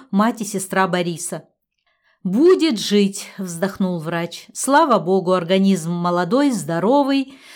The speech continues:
Кроме того, он успел изогнуться и смягчить удар. А того лихача наказать нужно. Средь бела дня на людей наезжать. Совсем беспредел". Мать, не выдержав, заплакала.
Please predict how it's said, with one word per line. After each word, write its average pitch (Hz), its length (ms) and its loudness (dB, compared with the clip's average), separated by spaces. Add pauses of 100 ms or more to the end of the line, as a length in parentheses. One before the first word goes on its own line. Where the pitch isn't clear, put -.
(140)
Кроме 302 340 2
того, 277 420 2
он 269 220 2
успел 269 420 0
изогнуться 240 680 0
и 220 80 0
смягчить 233 560 0
удар. 240 400 0 (400)
А 214 100 0
того 247 300 2
лихача 214 560 0
наказать 220 680 0
нужно. 208 540 -2 (160)
Средь 262 320 0
бела 233 320 2
дня 220 260 2
на 214 120 2
людей 190 420 0
наезжать. 165 640 -6 (100)
Совсем 294 540 2
беспредел". 190 800 -2 (640)
Мать, 247 260 -2
не 190 120 -2
выдержав, 190 500 -4
заплакала. 196 760 -4